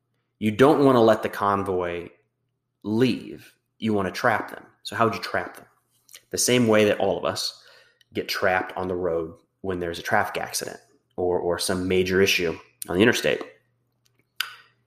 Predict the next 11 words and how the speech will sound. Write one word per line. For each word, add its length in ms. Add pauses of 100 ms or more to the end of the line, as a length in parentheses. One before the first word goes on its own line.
(200)
If 160
you 80
knock 300
out 240 (360)
the 460
front 300
vehicle, 500 (460)
all 120
of 60
a 40
sudden 500